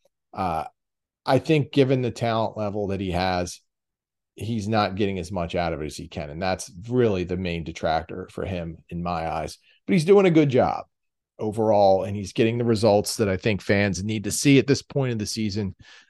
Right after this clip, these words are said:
Um, you know, you don't draw with Leverkusen and you don't draw with Leipzig, and, and that rating probably jumps up by a point and a half. What can I say? But, uh, overall, I think the squad's doing really well.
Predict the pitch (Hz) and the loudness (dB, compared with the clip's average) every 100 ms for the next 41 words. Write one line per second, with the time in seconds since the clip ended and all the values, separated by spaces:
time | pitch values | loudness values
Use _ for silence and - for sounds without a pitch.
0 | _ - 90 80 80 - 165 101 78 - | _ -10 -4 -2 -2 0 2 2 -2 -6
1 | _ - _ _ _ - _ 185 196 180 | _ -20 _ _ _ -20 _ 6 6 8
2 | 160 147 143 120 131 120 - 131 120 123 | 8 8 8 6 4 2 0 0 0 -2
3 | 120 117 117 120 110 113 113 110 107 101 | -4 -4 -4 -6 -2 0 2 0 0 -4
4 | 117 107 101 - 101 101 95 101 98 95 | -4 -4 -4 -2 -2 -2 -6 -6 -6 -4
5 | 92 98 92 95 95 90 104 87 87 90 | -2 -2 0 -2 -2 -4 -2 -2 -2 -4
6 | 85 - 92 - - - - 87 73 73 | -4 -4 -6 -4 -6 -6 -8 -8 -8 -8
7 | - - - 85 82 69 - - - - | -8 -10 -10 -10 -6 -8 -8 -12 -12 -20
8 | _ - 87 80 87 85 _ - - _ | _ -8 -6 -2 -2 -4 _ -20 -20 _
9 | - 208 220 196 170 165 131 - 131 117 | 4 6 8 8 6 4 2 0 2 2
10 | 110 127 113 107 107 101 95 98 92 87 | 0 -4 -4 -4 -2 0 2 4 2 0